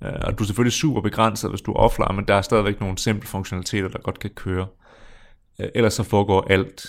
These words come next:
online. Øhm,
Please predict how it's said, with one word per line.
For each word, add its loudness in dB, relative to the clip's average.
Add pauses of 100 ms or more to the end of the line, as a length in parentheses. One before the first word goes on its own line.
(120)
online. -6 (1600)
Øhm, -6